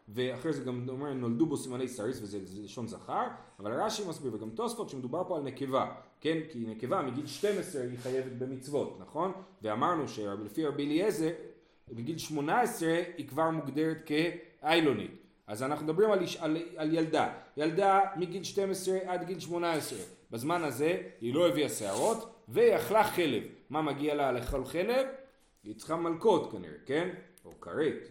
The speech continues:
בכל אופן, אז, אז, אה, אז אכל חלב מבין שתים עשרה ויום אחד עד בן שמונה עשרה, ונולדו בו סימני סריס,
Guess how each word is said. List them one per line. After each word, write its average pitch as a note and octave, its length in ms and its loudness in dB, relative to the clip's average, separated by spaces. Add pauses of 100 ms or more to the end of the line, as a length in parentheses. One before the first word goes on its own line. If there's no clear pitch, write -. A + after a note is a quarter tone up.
(920)
בכל D#3 160 2
אופן, A#2 240 -2
אז, A2+ 280 -6
אז, A#2+ 240 -2
אה, A#2+ 200 2 (320)
אז B2+ 240 -2 (180)
אכל G3+ 340 2
חלב C3+ 220 0
מבין C3 260 0
שתים G3 300 -2
עשרה F#3+ 300 0
ויום C#3 220 -2
אחד F3+ 340 2
עד F3 220 0
בן C3+ 140 -4
שמונה C3 300 -6
עשרה, C3 260 -6
ונולדו C3+ 360 -2
בו F#3+ 140 0
סימני C3+ 360 -6
סריס, E3 640 -2